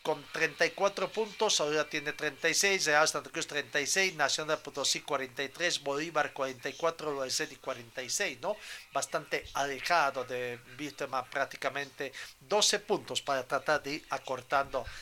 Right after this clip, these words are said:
la diferencia. Bueno, cambiemos un poquito el panorama informativo. Eh, ¿qué más tenemos acá? Eh,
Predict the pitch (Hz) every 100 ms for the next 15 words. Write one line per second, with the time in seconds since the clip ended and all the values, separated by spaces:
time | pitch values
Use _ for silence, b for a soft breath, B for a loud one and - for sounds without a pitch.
0 | B - 135 135 - 120 - - - -
1 | 147 190 190 - - B B B - 180
2 | 208 202 190 - - 175 196 196 170 165
3 | 160 175 190 180 165 147 - 165 156 170
4 | - 240 240 226 - - - 165 156 156
5 | 151 151 143 - - - 196 190 180 170
6 | 185 156 147 - - 151 - 214 208 B
7 | B B B 170 170 160 160 156 156 151
8 | 156